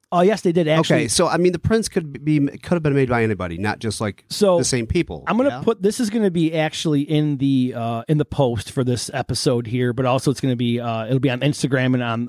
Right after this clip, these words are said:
Speaker 1: it'll
Speaker 2: Oh,
Speaker 1: be
Speaker 2: yeah,
Speaker 1: on
Speaker 2: there's
Speaker 1: the
Speaker 2: an article
Speaker 1: website.
Speaker 2: right there. Derp.
Speaker 1: So if you see 'em right here, there's
Speaker 2: Yeah.
Speaker 1: the actual, I mean, that's just, like, ridiculous. It, it, it
Speaker 2: Yeah, those are just, I feel like they're only just a couple inches.
Speaker 1: They're super tiny.
Speaker 2: Yeah, size just, like, a hand
Speaker 1: Yeah, they're
Speaker 2: size
Speaker 1: like, they're, I mean,
Speaker 2: less.
Speaker 1: they're probably not even that. They're, like, super little tiny thing just leading up to the door.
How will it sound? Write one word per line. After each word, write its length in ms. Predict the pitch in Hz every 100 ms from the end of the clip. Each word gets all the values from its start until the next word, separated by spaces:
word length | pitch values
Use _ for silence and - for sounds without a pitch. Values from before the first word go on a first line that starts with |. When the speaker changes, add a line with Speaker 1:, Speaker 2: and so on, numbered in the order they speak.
| - 135
Speaker 1:
it'll 120 | 151
Speaker 2:
Oh, 20 |
Speaker 1:
be 60 | 143
Speaker 2:
yeah, 60 |
Speaker 1:
on 60 | 123
Speaker 2:
there's 20 | 131 -
Speaker 1:
the 60 | 123
Speaker 2:
an 60 |
article 220 | 95 101 113
Speaker 1:
website. 60 |
Speaker 2:
right 80 | 90
there. 120 | 104 92 107
Derp. 120 | 90
Speaker 1:
So 120 | 190 175
if 120 | 180
you 80 | 180
see 200 | 370 370
'em 120 | 196
right 140 | 156
here, 360 | 165 233 143 131
there's 360 | 135 175 175 165
Speaker 2:
Yeah. 160 | 135 -
Speaker 1:
the 140 | 175 175
actual, 580 | - 180 156 139 127 - _ _ _ _ -
I 60 | 196
mean, 120 | 185
that's 220 | 196 -
just, 140 | 180 - _ _ _ _ _ _ 170
like, 260 | 160 -
ridiculous. 800 | 135 113 101 76 57 - - - _ 139
It, 140 | 135 _ -
it, 360 | 233 185 - - _ -
it 280 | - - _ _ _ _ _
Speaker 2:
Yeah, 80 | 135
those 160 | 165 214
are 60 | 185 165
just, 300 | 135 143 -
I 100 | -
feel 160 | - 160
like 60 |
they're 100 | 135
only 180 | 127 117
just 160 | 113 113
a 40 |
couple 220 | - 117 127
inches. 200 | 139 233
Speaker 1:
They're 80 |
super 380 | 220 302 254 247
tiny. 480 | 240 320 339 330 277
Speaker 2:
Yeah, 100 | 120
size 260 | 113 127 117
just, 240 | 107 -
like, 120 | 110
a 80 | 95
hand 240 | 120 107
Speaker 1:
Yeah, 40 | -
they're 180 | 214 220
Speaker 2:
size 80 | 220
Speaker 1:
like, 180 | 214 175
they're, 100 | 233
I 60 | 214
mean, 100 | 233
Speaker 2:
less. 100 | 247
Speaker 1:
they're 80 | 254
probably 260 | 285 339
not 160 | 247 247
even 240 | 190 160
that. 320 | 147 285 262 156
They're, 140 | 170
like, 200 | 175 165
super 280 | - 247 233
little 180 | 226 208
tiny 400 | - 277 294 143
thing 220 | 147 156
just 120 | 165
leading 280 | 185 175 180
up 80 | 185
to 80 |
the 100 | 151
door. 380 | 131 185 117 -